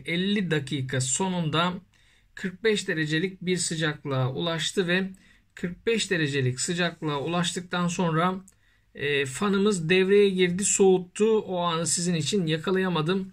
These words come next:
E, hızlı bir şekilde soğuma gerçekleştiği için de haliyle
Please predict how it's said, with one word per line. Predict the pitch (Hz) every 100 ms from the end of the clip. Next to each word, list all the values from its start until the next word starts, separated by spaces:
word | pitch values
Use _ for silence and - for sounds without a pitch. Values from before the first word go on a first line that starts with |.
| - - - -
E, | 127 147
hızlı | 135 175 208
bir | 190
şekilde | 180 156 147 131
soğuma | 131 180 175 165
gerçekleştiği | 156 156 156 160 156 151 - 156
için | 131 131
de | 143 185 180 - - _ _
haliyle | 185 180 143 135 165 185